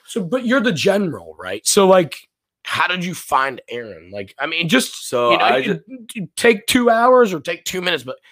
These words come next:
Speaker 1: how did you really just be like, "I wanna fucking, I've moved to fucking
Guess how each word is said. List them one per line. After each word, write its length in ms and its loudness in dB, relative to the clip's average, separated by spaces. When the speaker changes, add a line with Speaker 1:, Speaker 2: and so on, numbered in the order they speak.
Speaker 1:
how 300 4
did 180 -4
you 120 -10
really 420 -6
just 160 -8
be 60 -2
like, 140 -4
"I 180 4
wanna 180 4
fucking, 460 -8
I've 160 -2
moved 300 -6
to 80 0
fucking 600 -10